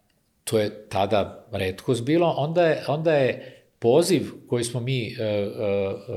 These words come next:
taj outbound poziv, znači kad ti zoveš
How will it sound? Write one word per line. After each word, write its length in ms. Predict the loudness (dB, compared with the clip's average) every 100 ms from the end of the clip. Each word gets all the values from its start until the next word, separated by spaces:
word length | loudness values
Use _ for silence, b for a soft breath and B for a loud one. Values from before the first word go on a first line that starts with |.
| -6 -2
taj 140 | -2
outbound 480 | 2 2 2 0 0
poziv, 240 | -2 -2 -4
znači 240 | -8 -10
kad 180 | -8 -4
ti 140 | 0 2
zoveš 520 | 4 2 0 -4